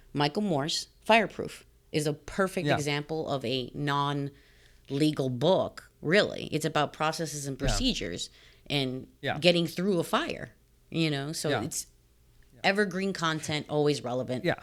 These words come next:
Speaker 2: Yeah. And, but, but, but as you've said, Fireproof is a good example of a B two B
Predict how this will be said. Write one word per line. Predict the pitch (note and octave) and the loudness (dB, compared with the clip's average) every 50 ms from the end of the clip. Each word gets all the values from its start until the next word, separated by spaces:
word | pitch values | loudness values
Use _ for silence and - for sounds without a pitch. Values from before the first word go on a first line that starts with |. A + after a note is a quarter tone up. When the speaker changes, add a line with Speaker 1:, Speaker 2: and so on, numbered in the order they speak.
| - - - - - - - - - - - - | -8 -8 -8 -8 -8 -8 -10 -14 -18 -20 -16 0
Speaker 2:
Yeah. | - A3 D3+ - - - - | 4 6 6 6 4 0 -4
And, | F#3 F#3+ | -4 -2
but, | F3+ F3+ - | -2 -4 -6
but, | - F#3+ A3+ F#3+ F3 E3 | -8 -8 -6 -6 -2 0
but | F3+ G3+ E3+ - - - - | 0 0 0 -2 -10 -6 2
as | E3 F3 E3+ E3+ | 4 6 6 6
you've | G3 F3+ - | 4 4 4
said, | - A#3+ E3+ C3 - - - - - - - - - | 2 0 0 0 -2 -8 -18 -20 -20 -20 -20 -20 -12
Fireproof | - - D3 D#3+ E3+ E3 - - D#3+ D3+ | -4 2 4 4 4 6 6 6 6 6
is | D3 D3 | 6 4
a | C#3+ | 2
good | C#3 E3 E3 | 4 4 4
example | D#3 C3+ D3 D3 C#3+ C#3 - D3+ C#3+ C3+ | 4 4 4 2 2 2 2 4 4 4
of | A#2+ - | 2 2
a | C3+ | 2
B | A#2+ C3+ C#3+ C3 | 4 4 4 4
two | - - C3+ | 2 0 0
B | A2+ C3+ C3 A#2 G2+ | 2 2 2 2 0